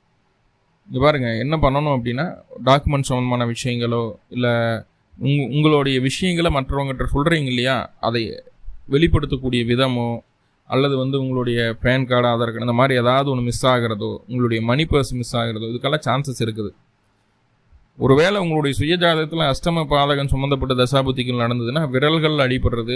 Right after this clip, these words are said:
விரல்கள் சேதமாகிறது, சின்ன விபத்துகள் நடக்கிறது, இதெல்லாம் இருக்கும்.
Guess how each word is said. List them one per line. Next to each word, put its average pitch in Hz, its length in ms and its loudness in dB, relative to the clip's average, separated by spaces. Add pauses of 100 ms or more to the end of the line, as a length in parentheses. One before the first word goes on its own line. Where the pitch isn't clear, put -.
விரல்கள் 139 420 -4
சேதமாகிறது, 117 800 -2
சின்ன 139 340 -4
விபத்துகள் 123 640 -2
நடக்கிறது, 110 440 -2 (680)
இதெல்லாம் 143 340 4 (220)
இருக்கும். 139 360 -2